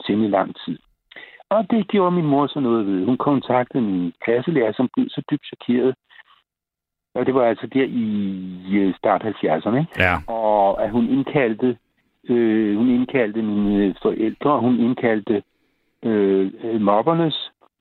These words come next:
Speaker 1: mobbernes forældre til et møde sammen med skoleinspektøren. Og du gode, så, så kom der ellers, så blev det ellers stoppet, ikke? Fordi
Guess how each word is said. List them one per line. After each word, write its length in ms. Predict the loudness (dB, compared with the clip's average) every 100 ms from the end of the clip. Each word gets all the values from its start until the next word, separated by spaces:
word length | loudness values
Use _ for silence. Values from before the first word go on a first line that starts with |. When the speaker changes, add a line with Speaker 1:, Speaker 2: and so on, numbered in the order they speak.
| _ _ -4
Speaker 1:
mobbernes 560 | 0 0 2 -2 -2
forældre 520 | -2 0 0 0 -2 -2 _ _ _ _ -20 -4
til 80 | -2
et 100 | 0
møde 300 | 2 2 0
sammen 300 | 0 -2 -2
med 80 | -4
skoleinspektøren. 960 | 0 2 2 0 -6 -10 -8 -6 -8 -2
Og 200 | -2 0
du 100 | -2
gode, 320 | -2 0 0 -2
så, 120 | -8
så 140 | -4 -4
kom 180 | -2 -2
der 140 | 0
ellers, 320 | 0 0 -4 -12 -20 -10
så 80 | -4
blev 100 | 0 2
det 120 | 2
ellers 180 | 2 0
stoppet, 400 | 0 0 0 -2
ikke? 120 | -4
Fordi 300 | -2 0 0